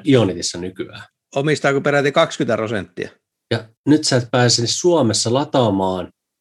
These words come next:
Speaker 1: sitä halvemmalla hinnalla, niin kuin esimerkiksi tuolla Volkkarin WeCharge-kortilla.
Speaker 2: Juuri näin, vaan joutuu maksaa ihan saman verran kuin vaikka Tesla-mies.
Speaker 1: Aivan tautista kuraa.
Speaker 2: Aivan
Speaker 1: Tää on niin
Speaker 2: käsittämätön.
Speaker 1: väärin.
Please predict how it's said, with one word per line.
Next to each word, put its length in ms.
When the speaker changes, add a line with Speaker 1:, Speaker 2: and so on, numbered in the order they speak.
Speaker 1:
sitä 460
halvemmalla 600
hinnalla, 440
niin 160
kuin 100
esimerkiksi 420
tuolla 200
Volkkarin 520
WeCharge-kortilla. 920
Speaker 2:
Juuri 360
näin, 200
vaan 140
joutuu 300
maksaa 360
ihan 180
saman 260
verran 200
kuin 80
vaikka 220
Tesla-mies. 680
Speaker 1:
Aivan 580
tautista 880
kuraa. 520
Speaker 2:
Aivan 200
Speaker 1:
Tää 60
on 60
niin 120
Speaker 2:
käsittämätön. 320
Speaker 1:
väärin. 360